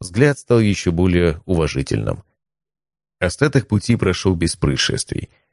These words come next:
Метель постепенно стихала, видимость улучшилась.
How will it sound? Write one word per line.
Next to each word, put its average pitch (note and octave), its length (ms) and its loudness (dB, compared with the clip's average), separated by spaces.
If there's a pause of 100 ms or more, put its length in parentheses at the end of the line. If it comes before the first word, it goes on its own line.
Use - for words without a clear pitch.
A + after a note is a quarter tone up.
Метель D2+ 360 -2
постепенно D2 600 -2
стихала, F2+ 540 -2
видимость F2+ 600 0
улучшилась. B1 680 -2